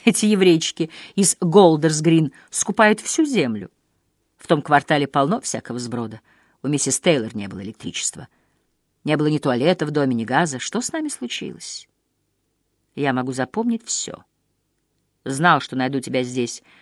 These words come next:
Ты предсказывала судьбу в прачечной, а на улице шёл дождь. Джек взял молоток.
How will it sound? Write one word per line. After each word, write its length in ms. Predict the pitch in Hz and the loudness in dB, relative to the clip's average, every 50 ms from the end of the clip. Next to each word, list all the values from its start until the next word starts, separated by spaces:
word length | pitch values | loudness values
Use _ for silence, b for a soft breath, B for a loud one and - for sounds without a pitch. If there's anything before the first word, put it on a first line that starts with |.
| b b b b | b b b b
Ты 100 | b - | b -8
предсказывала 560 | 233 - 277 254 - - 302 294 277 262 254 254 | -6 -4 -4 -6 -4 -4 -4 -4 -2 -2 -4 -4
судьбу 320 | - - 233 226 240 247 | -4 -4 -4 -2 -4 -4
в 40 | - | -4
прачечной, 520 | - 240 262 269 - - - - 120 117 | -2 -2 -2 -2 -4 -8 -8 -6 -6 -4
а 60 | 123 | -4
на 120 | 131 131 135 | -2 -2 -2
улице 280 | 143 139 139 - - | -4 -4 -6 -8 -10
шёл 200 | 147 - 165 156 | -10 -6 -6 -6
дождь. 480 | 160 160 185 202 - - - - - - _ _ _ _ _ _ _ - | -4 -6 -6 -8 -8 -12 -16 -18 -20 -20 _ _ _ _ _ _ _ -6
Джек 480 | 180 180 233 240 233 - - - - - _ _ | -2 2 2 2 2 0 -8 -20 -20 -20 _ _
взял 340 | - 151 151 156 190 196 190 | -12 -8 -4 2 2 4 4
молоток. 640 | 190 196 196 196 196 - - 131 131 - - _ - | 4 2 0 0 -2 -2 -6 -8 -8 -10 -20 _ -20